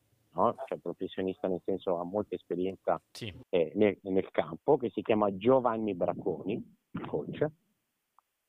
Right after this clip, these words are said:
Speaker 1: E il preparatore atletico si chiama Mirko Ferri. Mm, a differenza degli altri anni, che queste due persone hanno fatto in modo,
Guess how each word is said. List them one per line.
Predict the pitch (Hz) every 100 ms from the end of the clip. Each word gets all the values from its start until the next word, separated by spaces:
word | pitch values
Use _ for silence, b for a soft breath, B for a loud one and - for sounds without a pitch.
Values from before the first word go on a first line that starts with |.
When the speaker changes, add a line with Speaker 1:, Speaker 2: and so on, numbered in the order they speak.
| _ _ - -
Speaker 1:
E | 110 104 92 95
il | 107
preparatore | 131 - 117 117 131
atletico | 120 - 127 113 104 98
si | - 95
chiama | 101 95
Mirko | 90 104 101 - 90
Ferri. | - 85 80 - 165 - - 78 - - - - - 147
Mm, | 175 160 151 143 131
a |
differenza | 160 190 196 190 151 131
degli | 139 160
altri | 190 - 208 214
anni, | 190 214 226 185 -
che | 127
queste | 151 151 - 139
due | 160 156
persone | 165 160 - 160 202
hanno | 147 120 117
fatto | - 120 - -
in | 156
modo, | 165 151 139 139 160 208